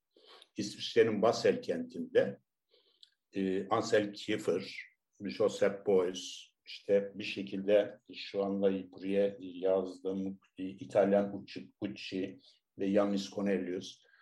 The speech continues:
bir sanat tarihçi olan İsviçreli Jean-Christopher Amman'ın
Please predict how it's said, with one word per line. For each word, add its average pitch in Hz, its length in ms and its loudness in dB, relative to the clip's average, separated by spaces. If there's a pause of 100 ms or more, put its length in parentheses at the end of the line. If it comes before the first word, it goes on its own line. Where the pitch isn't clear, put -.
(400)
bir 107 60 -4
sanat 113 380 0
tarihçi 92 460 2
olan 90 420 -2 (400)
İsviçreli 98 600 -2
Jean-Christopher 98 1040 0 (600)
Amman'ın 104 800 -2